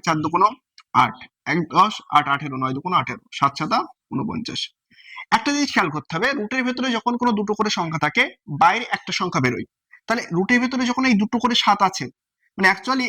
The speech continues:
এই অষ্টানব্বই মানে কত হচ্ছে, সাত গুণ সাত গুণ দুই। তাহলে আমরা এখানে ডাইরেক্ট লিখতে পারি, যেহেতু দুটো সংখ্যা সাতের জন্য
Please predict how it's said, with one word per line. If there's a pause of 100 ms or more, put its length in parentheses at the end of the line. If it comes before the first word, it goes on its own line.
(100)
এই (100)
অষ্টানব্বই
মানে
কত
হচ্ছে, (520)
সাত (160)
গুণ (140)
সাত (140)
গুণ (160)
দুই। (640)
তাহলে
আমরা
এখানে
ডাইরেক্ট
লিখতে
পারি,
যেহেতু
দুটো
সংখ্যা
সাতের
জন্য